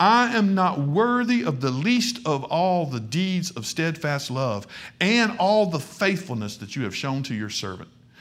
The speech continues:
Here he's saying, "I'm not worthy of anything you've shown me." So in praying, he's admitting that God is being gracious to him. He doesn't deserve his goodness. He doesn't deserve those things. Listen,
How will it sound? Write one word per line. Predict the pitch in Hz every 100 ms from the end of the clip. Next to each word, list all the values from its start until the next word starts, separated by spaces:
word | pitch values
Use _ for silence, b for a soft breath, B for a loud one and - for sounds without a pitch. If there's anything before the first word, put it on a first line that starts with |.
| B -
Here | 247
he's | 226 220
saying, | 233 214 185 B - 190
"I'm | 247 277
not | 247 220
worthy | 185 240 247 214
of | 202
anything | 240 240 233 202
you've | 175
shown | - 220 190
me." | 87 - - B B -
So | 220 202
in | 240 269 262 -
praying, | 220 226 277 170 120 120 180 B B
he's | 214 220 202
admitting | 202 190 202 254 294 139 120 170 180 B
that | 185 180
God | 156 208 240
is | 220
being | 180 226 214
gracious | 185 247 277 - 160 -
to | -
him. | 127 127 98 92 B
He | 202
doesn't | 208 240 240 196
deserve | 190 196 175 240 262 226
his | 185 139
goodness. | 123 135 110 107
He | 185
doesn't | 196 220 233
deserve | 214 202 214 240 214
those | 175 143
things. | 156 117 92 - B B -
Listen, | 214 214 127